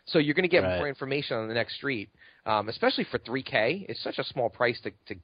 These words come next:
Speaker 1: to get to that point. So I think you're better off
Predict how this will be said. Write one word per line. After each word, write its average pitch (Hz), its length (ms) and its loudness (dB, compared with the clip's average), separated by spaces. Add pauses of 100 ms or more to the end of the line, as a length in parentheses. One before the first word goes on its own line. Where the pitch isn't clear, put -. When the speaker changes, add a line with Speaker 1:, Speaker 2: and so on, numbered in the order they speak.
(160)
Speaker 1:
to 107 80 -12
get 117 220 0
to 113 80 -4
that 98 200 0
point. 98 340 -6
So 104 300 0 (240)
I 127 120 6
think 165 360 -2 (120)
you're 131 200 0
better 127 320 4
off 123 200 6